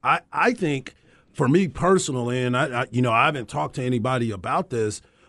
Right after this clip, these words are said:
but I think it's Rodney's to lose at this point.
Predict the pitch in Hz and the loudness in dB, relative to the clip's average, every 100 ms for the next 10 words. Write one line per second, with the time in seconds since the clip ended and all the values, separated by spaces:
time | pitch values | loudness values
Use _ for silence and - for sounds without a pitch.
0 | _ - 143 220 226 170 143 104 117 156 | _ -2 0 2 2 2 0 -2 2 2
1 | 147 123 92 - 82 90 143 208 107 82 | 2 -4 -6 -10 -10 0 2 2 -2 -6
2 | 101 - 101 - - 85 - | -12 -12 -14 -12 -14 -14 -12